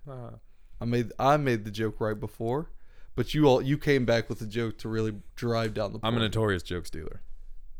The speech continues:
Speaker 2: He, he will, and if so, if
Speaker 1: It's
Speaker 2: you
Speaker 1: because I'm louder than most of the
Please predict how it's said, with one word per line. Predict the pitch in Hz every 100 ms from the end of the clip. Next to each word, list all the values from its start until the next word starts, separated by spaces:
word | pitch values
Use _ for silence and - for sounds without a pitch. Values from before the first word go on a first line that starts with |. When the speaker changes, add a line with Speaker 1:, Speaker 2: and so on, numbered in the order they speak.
| - - - -
Speaker 2:
He, | 123 151
he | - 147
will, | 131 123 110
and | 110 110
if | 117 107 -
so, | - 120
if |
Speaker 1:
It's | 117
Speaker 2:
you | 143
Speaker 1:
because | 170 151
I'm | 143 104
louder | 101 101 92
than | 87 85
most | 87 82
of |
the | 82